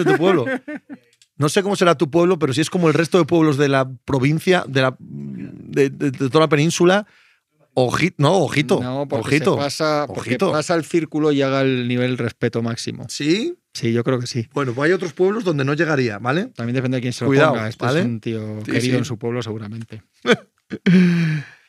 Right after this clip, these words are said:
Speaker 1: Eh, Yamin Go, Ohio. Mm.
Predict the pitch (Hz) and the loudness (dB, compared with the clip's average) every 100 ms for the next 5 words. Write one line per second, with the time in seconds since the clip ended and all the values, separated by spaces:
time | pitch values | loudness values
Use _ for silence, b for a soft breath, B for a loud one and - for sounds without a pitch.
0 | B _ - 190 - 180 165 156 160 208 | B _ -14 -12 0 4 6 6 4 4
1 | 220 226 220 180 190 220 214 - 113 180 | 2 0 0 2 4 2 0 -6 -2 2
2 | 180 113 95 110 _ _ _ _ _ _ | 2 2 -4 -10 _ _ _ _ _ _
3 | - 185 269 | -4 -2 -2